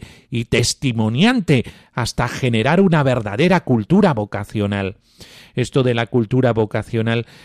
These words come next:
es muy importante. ¿Por qué? Porque nos hace plantearnos nuestra vivencia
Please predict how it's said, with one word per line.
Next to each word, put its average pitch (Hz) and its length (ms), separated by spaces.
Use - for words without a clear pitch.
es 127 180
muy 117 240
importante. 110 760
¿Por 107 240
qué? 117 200
Porque 107 460
nos 123 600
hace 175 420
plantearnos 156 1000
nuestra 143 500
vivencia 147 1000